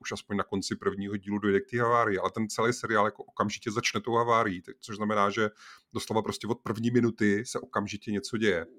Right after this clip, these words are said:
což je jako super z hlediska toho, že vás to prostě strašně rychle a účinně vtáhne. A byť to jako potom,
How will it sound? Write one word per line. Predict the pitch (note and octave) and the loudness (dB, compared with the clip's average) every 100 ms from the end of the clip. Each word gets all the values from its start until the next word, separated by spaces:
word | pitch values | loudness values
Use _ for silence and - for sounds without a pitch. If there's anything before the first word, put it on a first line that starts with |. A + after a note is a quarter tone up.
| - | -18
což | - - | -10 -4
je | |
jako | G#2 - | -4 -4
super | - - F#2+ F2+ | -10 -2 0 -2
z | - | -4
hlediska | F#2+ F#2+ - | -4 -4 -8
toho, | - G2 | -6 -6
že | G2 | -2
vás | F#2+ | -4
to | - | -6
prostě | G#2 - G#2+ | -20 -16 -14
strašně | - G2 - | -10 -10 -6
rychle | G2 - F#2+ F2+ - - - - - | -6 -2 0 0 -4 -20 -20 -20 -6
a | A2 | -4
účinně | A2 - G2+ G#2 | -2 -2 -2 0
vtáhne. | - G#2 G#2 F#2 - _ _ - - - - | 2 2 4 0 -6 _ _ -20 -20 -10 0
A | G2 G2 | 2 2
byť | A2 A#2+ | 2 2
to | A#2+ | 4
jako | G#2+ G#2 | 4 2
potom, | G#2+ A#2 A#2 A#2 A2+ | 2 2 4 2 0